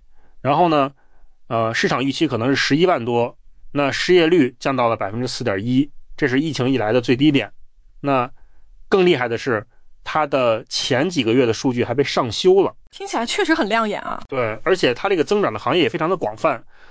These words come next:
Speaker 1: 就包括地方政府、教育、休闲娱乐、医疗保健，都是一些比较稳定的行业。那这些行业都在增长，那说明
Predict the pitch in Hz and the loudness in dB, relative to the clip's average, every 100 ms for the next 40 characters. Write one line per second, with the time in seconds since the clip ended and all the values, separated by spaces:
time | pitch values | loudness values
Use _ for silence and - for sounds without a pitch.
0 | - - - 151 170 175 170 127 160 147 | -20 -18 -2 0 2 2 2 0 0 0
1 | 175 175 165 131 - 101 104 - - - | 0 0 -2 -4 -10 -14 -14 -16 -20 -20
2 | - - - 214 131 107 98 101 - - | -20 -8 2 4 4 0 -4 -12 -18 -20
3 | - - 170 170 160 156 117 147 175 113 | -18 0 4 4 4 2 2 4 4 2
4 | 101 - - - - 180 156 151 113 98 | -2 -16 -20 -16 -6 2 2 2 0 -2
5 | 170 151 107 - - 175 170 147 117 151 | 0 0 -2 -16 -2 0 4 4 4 2
6 | 120 151 127 98 139 135 - 95 104 98 | 2 0 0 -4 -2 -2 -4 -10 -10 -10
7 | - - 151 180 175 - 127 127 175 175 | -12 -10 -2 2 4 4 2 2 4 2
8 | 110 156 143 101 117 151 139 120 | 2 0 -2 -2 -4 0 2 2